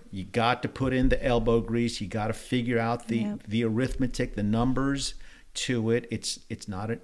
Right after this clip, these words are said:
Speaker 1: always an easy decision. You've got to make sure that all the numbers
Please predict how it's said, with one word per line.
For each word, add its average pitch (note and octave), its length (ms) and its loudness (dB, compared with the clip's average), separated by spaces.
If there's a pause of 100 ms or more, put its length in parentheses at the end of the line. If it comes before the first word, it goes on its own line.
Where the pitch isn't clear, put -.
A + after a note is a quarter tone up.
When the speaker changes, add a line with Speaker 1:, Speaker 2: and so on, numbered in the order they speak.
(200)
Speaker 1:
always A#2+ 400 2
an A2+ 200 0
easy A#2+ 400 0
decision. A#2+ 680 0
You've G2+ 220 -4
got - 300 -4
to B2 60 -2
make G#2 260 0
sure A2 360 -2
that A2+ 180 0
all G2+ 260 -2
the B2 100 0
numbers G#2+ 640 0